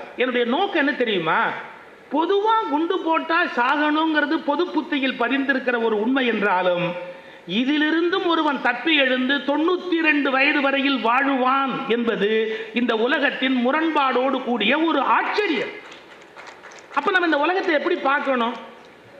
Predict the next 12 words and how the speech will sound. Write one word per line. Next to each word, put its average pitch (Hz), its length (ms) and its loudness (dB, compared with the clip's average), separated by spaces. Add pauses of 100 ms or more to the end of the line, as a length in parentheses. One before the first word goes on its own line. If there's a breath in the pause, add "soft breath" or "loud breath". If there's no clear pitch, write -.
(300)
ஏதோ 381 360 2
ஒண்ணு 330 200 0
பார்த்துட்டதால 285 520 0
"இதுதான் 285 420 0
உண்மை, 240 360 0 (200)
இதுதான் 247 280 0
கடைசி 262 260 2
வரைக்கும் 262 320 0
உண்மை" 233 300 2
அப்படின்னு 226 440 0
சாதிக்க 359 480 0
கூடாது. 156 560 -4